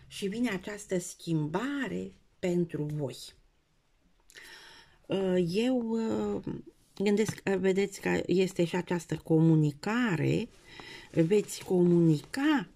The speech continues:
aceste secrete, probabil,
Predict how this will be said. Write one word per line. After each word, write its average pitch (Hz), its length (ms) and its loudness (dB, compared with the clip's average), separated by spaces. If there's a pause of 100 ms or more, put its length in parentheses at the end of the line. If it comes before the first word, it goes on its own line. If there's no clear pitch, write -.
aceste 160 600 -2
secrete, 262 920 -2
probabil, 208 720 -4